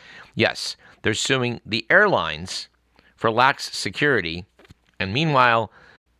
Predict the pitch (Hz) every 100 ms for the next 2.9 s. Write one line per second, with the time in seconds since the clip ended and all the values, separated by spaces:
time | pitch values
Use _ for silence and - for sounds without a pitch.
0 | _ _ _ _ - 104 123 120 98 87
1 | 101 117 104 - 123 117 107 - 110 107
2 | 98 - - - 95 - 190 139